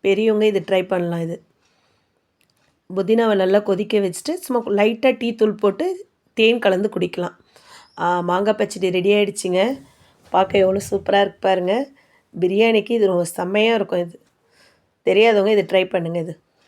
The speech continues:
அங்க டீ ரெடி ஆயிட்டு இருக்கு, இங்க கிரேவி ரெடி ஆயிட்டு இருக்கு. தண்ணி பாஸ்மதி ரைஸ்னா ஒரு கப் எடுத்தீங்கன்னா ஒன்றரை கப்பு தண்ணி போதும். அதை நான் ஊத்தி அதை கொதிக்க வச்சிருக்கேன்.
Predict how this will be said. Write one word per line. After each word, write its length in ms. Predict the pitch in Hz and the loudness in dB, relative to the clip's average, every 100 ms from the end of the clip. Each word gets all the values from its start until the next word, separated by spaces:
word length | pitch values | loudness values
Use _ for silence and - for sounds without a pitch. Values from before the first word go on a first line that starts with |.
| _ _ _ _ _ _ _ _ _ _ _ _ _ _ | _ _ _ _ _ _ _ _ _ _ _ _ _ _
அங்க 260 | - 175 180 | -10 -6 -4
டீ 180 | 180 202 | -2 2
ரெடி 300 | 196 180 185 | 2 2 2
ஆயிட்டு 280 | 190 190 - | 2 2 0
இருக்கு, 480 | 175 175 202 294 330 _ _ _ _ _ | -6 0 0 0 -2 _ _ _ _ _
இங்க 240 | - 175 175 | -10 -6 -4
கிரேவி 360 | 180 190 208 | 0 2 4
ரெடி 220 | 196 180 | 2 2
ஆயிட்டு 260 | 190 190 185 | 2 0 -2
இருக்கு. 360 | 175 - 202 247 | -6 0 0 0
தண்ணி 520 | - 185 202 202 - _ _ _ _ _ _ - | 0 0 0 0 -4 _ _ _ _ _ _ 0
பாஸ்மதி 440 | 190 214 240 220 | 2 2 2 2
ரைஸ்னா 440 | 202 196 - 220 | 4 2 2 4
ஒரு 220 | 226 202 196 | 6 4 2
கப் 160 | 196 - | 0 4
எடுத்தீங்கன்னா 640 | 233 202 202 196 202 262 370 - - | 2 2 0 0 2 0 -2 -8 0
ஒன்றரை 360 | 196 196 233 233 | 2 2 0 2
கப்பு 260 | 220 226 | 0 2
தண்ணி 280 | - 190 196 | 0 2 0
போதும். 580 | 196 190 180 190 302 - _ _ _ _ _ _ _ _ _ _ _ _ _ _ _ | 0 0 2 2 0 -6 _ _ _ _ _ _ _ _ _ _ _ _ _ _ _
அதை 200 | - 190 | -2 0
நான் 160 | 180 175 | 0 0
ஊத்தி 280 | 190 202 226 | 0 2 2
அதை 160 | 196 | 2
கொதிக்க 320 | 190 190 202 | 2 0 2
வச்சிருக்கேன். 540 | 202 190 - 170 202 | 2 2 -4 -2 0